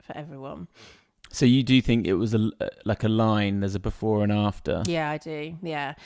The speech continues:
Speaker 1: And I think we're in this time period where we're sort of reimagining everything. Like, everything's been thrown up into the air, like, work, education, relationships, and it's just all sort of, like, floating back down. And that, you know,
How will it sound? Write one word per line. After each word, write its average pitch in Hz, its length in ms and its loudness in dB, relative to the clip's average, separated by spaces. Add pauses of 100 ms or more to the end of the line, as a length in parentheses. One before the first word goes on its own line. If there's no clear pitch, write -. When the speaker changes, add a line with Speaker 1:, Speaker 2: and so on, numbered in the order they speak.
(200)
Speaker 1:
And - 100 0
I 196 60 2
think 240 180 0
we're 226 140 0
in 214 100 -2
this 202 240 -4 (260)
time 202 320 -2
period 170 460 -4
where 165 140 -2
we're 160 80 -4
sort - 180 -10
of 165 60 -12
reimagining 160 920 -6 (120)
everything. 160 400 -12
Like, 156 220 -10
everything's 180 340 -6
been 165 140 -12
thrown 165 420 -6
up 156 180 -8
into 156 200 -8
the 160 160 -4
air, 143 200 -2
like, 131 200 -6 (240)
work, 160 460 0 (300)
education, 156 920 -4 (300)
relationships, 160 1160 -4
and 165 140 -2
it's - 160 -10
just - 240 -10
all 170 240 -6
sort - 240 -8
of, 160 100 -14
like, 147 220 -6 (220)
floating 160 580 -4
back - 260 -8
down. 135 480 -4 (360)
And 156 180 -4
that, 151 220 -2 (160)
you 53 260 -12
know, 151 280 -10